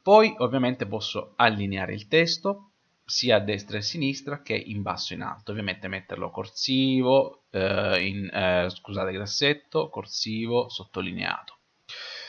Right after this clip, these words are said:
Eh, ovviamente poi una mappa è tale se ha le frecce,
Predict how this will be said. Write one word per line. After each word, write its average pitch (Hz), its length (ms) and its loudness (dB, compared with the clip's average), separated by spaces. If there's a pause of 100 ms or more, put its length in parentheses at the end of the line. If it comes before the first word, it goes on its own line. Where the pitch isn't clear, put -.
(540)
Eh, 117 680 0
ovviamente 165 500 2
poi 131 280 4
una 127 200 -2
mappa 120 300 -2
è 147 100 -8
tale 120 440 2
se - 260 -4
ha 101 140 -2
le 90 140 -4
frecce, - 500 -4